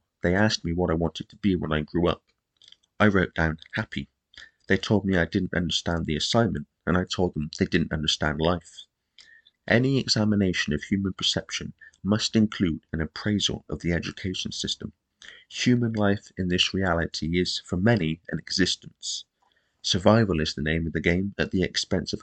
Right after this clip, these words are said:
happiness. John Lennon's quote is so apt because the school system is merely an operation in preparing children for the workplace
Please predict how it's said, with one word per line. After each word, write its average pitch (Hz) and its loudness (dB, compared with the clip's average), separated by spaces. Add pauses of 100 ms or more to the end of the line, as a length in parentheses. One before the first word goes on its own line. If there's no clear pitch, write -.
happiness. - -6 (680)
John 117 2
Lennon's 107 2
quote 92 -2 (120)
is 82 -4
so - 0 (140)
apt - -8 (260)
because - -4
the - -6
school 117 2
system 87 -4
is 82 -4
merely 92 -2
an 87 0
operation 87 -4
in 85 -6
preparing 87 -6
children 85 -2
for 73 -8
the 73 -8
workplace - -2